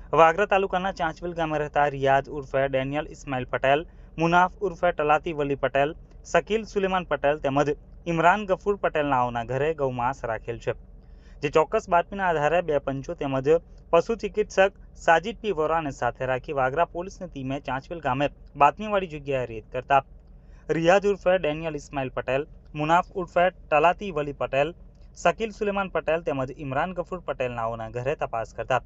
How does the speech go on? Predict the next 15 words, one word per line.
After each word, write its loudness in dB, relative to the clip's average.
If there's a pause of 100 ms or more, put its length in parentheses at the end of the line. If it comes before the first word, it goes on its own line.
(360)
ચારેયના 2
ઘરમાં -4
રાખેલ -2
ડીપ -10
ફ્રીઝમાંથી -6 (140)
શંકાસ્પદ -2
આશરે -4
પચીસ -8
કિલો -8
જેટલું -10
પશુ -10
માંસ -8
મળી -10
આવ્યું -12
હતું -4